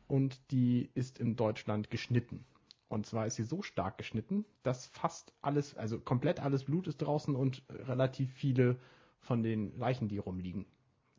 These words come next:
Und wenn man die haben will, dann gibt's einen Patch und der macht die Version ungeschnitten. Und ich hab zu Anfang gedacht, das ist total Quatsch, das brauche ich nicht, ich spiele das Spiel einfach so, wie es kommt.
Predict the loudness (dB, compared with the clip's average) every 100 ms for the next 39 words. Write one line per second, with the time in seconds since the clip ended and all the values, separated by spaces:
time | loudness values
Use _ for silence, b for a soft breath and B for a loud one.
0 | -14 0 2 2 0 -6 -14 _ -12 -2
1 | 2 4 2 2 2 2 0 0 0 -2
2 | b b b b b b b _ _ 0
3 | 2 2 0 -2 -8 -14 0 0 0 -2
4 | -2 -2 -6 -8 -12 b b b b -14
5 | -4 -2 -2 -4 0 2 2 0 -2 -4
6 | -2 -2 -2 2 2 2 0 -6 -6 -8
7 | -6 -6 -6 -4 -2 -2 -2 0 0 -2
8 | -4 -10 -6 -4 -2 -4 -4 -4 -6 -10
9 | -10 -6 -6 -4 -4 -6 -8 -4 -4 -4
10 | -4 -2 -4 -6 -8 -8 -8 -8 -10